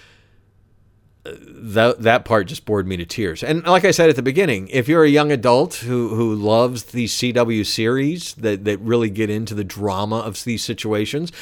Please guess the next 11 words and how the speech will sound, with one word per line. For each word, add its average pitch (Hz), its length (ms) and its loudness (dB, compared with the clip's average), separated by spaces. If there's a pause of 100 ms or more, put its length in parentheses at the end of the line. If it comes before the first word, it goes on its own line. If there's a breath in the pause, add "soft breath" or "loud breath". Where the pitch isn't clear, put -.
(200 loud breath)
you 131 180 4
might 123 300 0
really 120 340 2
like 113 300 -2
the 123 80 -6
show. 113 420 -2
The 98 240 -6
action 110 480 -4
was 127 160 -2
good. 98 640 0
The, 98 360 -4